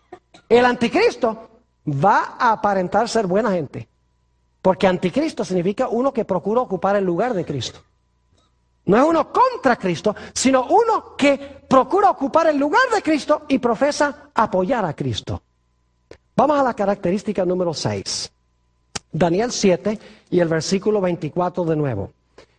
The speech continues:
Dice, "Y los diez cuernos significan que de aquel reino se levantarán diez reyes,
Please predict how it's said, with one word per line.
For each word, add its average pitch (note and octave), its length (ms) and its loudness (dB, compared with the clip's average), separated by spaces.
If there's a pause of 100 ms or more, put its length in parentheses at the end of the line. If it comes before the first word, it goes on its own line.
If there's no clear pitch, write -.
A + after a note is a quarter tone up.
(240)
Dice, E3 760 -2 (360)
"Y C#3+ 140 -2
los E3+ 160 0
diez B3 260 2
cuernos C#4+ 460 0
significan A3 640 0
que G3+ 160 0
de F#3+ 80 2
aquel A3 260 0
reino B3+ 320 0
se A3 140 0
levantarán G3 580 0
diez A#3 220 2
reyes, G#3 580 -2